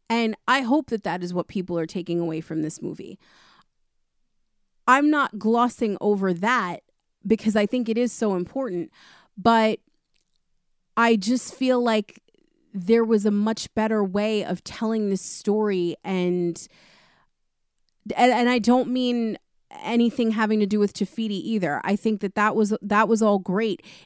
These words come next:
It's just your in-between part. It's like your entire act two. If we had gone about that in a different way and we had channeled the nature metaphor through there a little bit more,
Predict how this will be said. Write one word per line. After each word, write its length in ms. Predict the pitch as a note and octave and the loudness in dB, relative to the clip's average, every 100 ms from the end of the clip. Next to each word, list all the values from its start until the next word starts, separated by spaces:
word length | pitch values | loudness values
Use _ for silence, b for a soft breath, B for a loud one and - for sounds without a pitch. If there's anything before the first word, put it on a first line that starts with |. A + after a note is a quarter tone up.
| - | -2
It's 240 | B3 A3 - | -2 0 -4
just 280 | C4+ - | -2 -2
your 100 | C4 | -2
in-between 580 | - A#3+ A3 - B3+ C#4 | 2 4 2 0 -2 -2
part. 240 | - G#3 A#3 | 0 0 0
It's 140 | A#3 | 2
like 180 | C#4+ E4 | 0 0
your 100 | D#4 | -2
entire 480 | C#4 - C#4+ E4 D4 | -2 -2 -2 0 0
act 280 | B3+ C4 - | -2 -4 -8
two. 440 | - C#4 F#3+ D#2 - | -4 -2 -2 -4 -4
If 200 | G#3+ A#3+ | -4 0
we 180 | C4 | 0
had 160 | C#4 G#3 | 0 2
gone 220 | A3+ C#4 | 2 2
about 320 | A#3+ A3+ B3+ | 2 0 0
that 200 | D#4+ D4+ | 0 0
in 60 | G#3 | 0
a 40 | |
different 460 | G3 A#3+ - C4 - | -2 -2 0 0 0
way 460 | F#3+ F3+ G3 C#4+ D4+ B B B B - | -2 -2 -2 -4 -6 B B B B 2
and 580 | A#3 A3+ A3+ A3 G#3 - _ _ | 4 6 4 2 -2 -8 _ _
we 240 | A3 A#3+ A3+ | 0 2 2
had 180 | G#3 | -2
channeled 800 | - - G#3+ A3+ B3 C4 A#3 A3 - _ - | -6 -6 -2 0 2 0 -2 -6 -14 _ -8
the 160 | F#3+ A3 | 0 0
nature 440 | G3+ A3 - C4 | 2 -2 -2 -2
metaphor 560 | B3+ C4 C4 C#4+ C#4 C#4+ | 0 -2 -4 0 2 2
through 200 | D4 C#4+ | -2 -2
there 180 | C#4+ | 0
a 60 | C#4 | 0
little 220 | C#4 C#4+ | 0 -2
bit 180 | C4+ - | -2 0
more, 420 | C#4 D4+ D4+ D#4+ | 0 2 2 0